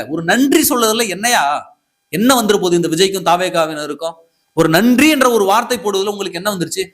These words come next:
அந்த ராகுல் காந்திக்கு கூட நீங்கள் நன்றி சொல்லவில்லையே. அப்ப இப்பேற்பட்ட நன்றி கெட்ட பயல தான் விஜய். இது வந்து மறுக்க முடியாத உண்மை. ஒரு நன்-, தேங்க்ஸ் சொல்றதால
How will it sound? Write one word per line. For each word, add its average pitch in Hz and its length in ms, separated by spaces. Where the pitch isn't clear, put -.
அந்த 190 160
ராகுல் 262 380
காந்திக்கு 254 280
கூட 254 180
நீங்கள் 233 200
நன்றி 208 200
சொல்லவில்லையே. 202 580
அப்ப 175 220
இப்பேற்பட்ட 233 680
நன்றி 226 440
கெட்ட 247 220
பயல 196 320
தான் 175 380
விஜய். 151 280
இது 120 100
வந்து 180 160
மறுக்க 202 400
முடியாத 240 260
உண்மை. 160 180
ஒரு 139 180
நன்-, 147 280
தேங்க்ஸ் 220 360
சொல்றதால 180 440